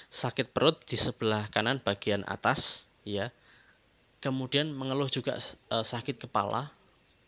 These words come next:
kemudian panas, ya, demam tinggi, datang ke I G D. Dokter akan melihat itu, sebenarnya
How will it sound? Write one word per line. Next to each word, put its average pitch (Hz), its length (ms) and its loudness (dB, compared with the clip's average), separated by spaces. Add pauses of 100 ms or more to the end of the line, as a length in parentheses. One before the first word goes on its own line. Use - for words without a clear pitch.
(100)
kemudian 123 480 -4
panas, 127 640 4
ya, 113 160 -6 (400)
demam 113 320 0
tinggi, 117 400 0
datang 117 320 -2
ke 123 100 -4
I 123 140 -4
G - 40 -18 (120)
D. - 60 -6 (2750)
Dokter 175 320 0
akan 156 260 -2
melihat 151 400 2
itu, 113 320 -6 (400)
sebenarnya 135 560 2